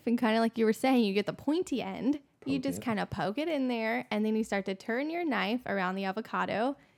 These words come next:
Speaker 1: 'cause there's a big old seed in there. And then you kinda carve it around the seed. And then once you have a line all around it, you take both sides and you twist it, and then you'll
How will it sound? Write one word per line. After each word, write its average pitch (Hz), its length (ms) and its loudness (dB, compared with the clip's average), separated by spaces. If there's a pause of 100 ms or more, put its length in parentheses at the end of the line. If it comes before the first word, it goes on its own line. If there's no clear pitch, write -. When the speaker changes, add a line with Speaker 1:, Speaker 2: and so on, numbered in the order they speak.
Speaker 1:
'cause 214 100 -4
there's 202 160 2
a 190 60 -4
big 190 160 0
old 254 120 2
seed 285 200 -2
in 196 120 0
there. 190 300 -2 (500)
And 214 140 4
then 226 80 6
you 226 80 6
kinda 233 240 2
carve 208 260 0
it 226 80 4
around 220 200 2
the 220 100 0
seed. 285 460 -2 (200)
And 226 140 2
then 226 100 2
once 226 220 0
you 254 60 2
have 240 120 2
a 220 40 0
line 208 320 0
all 196 180 0
around 247 380 0
it, 220 280 -2
you 202 100 -2
take 220 300 -6
both 208 240 -2
sides 220 480 -2
and 190 160 -2
you 180 80 -4
twist - 460 -10
it, - 240 -4 (560)
and 220 160 0
then 233 100 0
you'll 214 280 0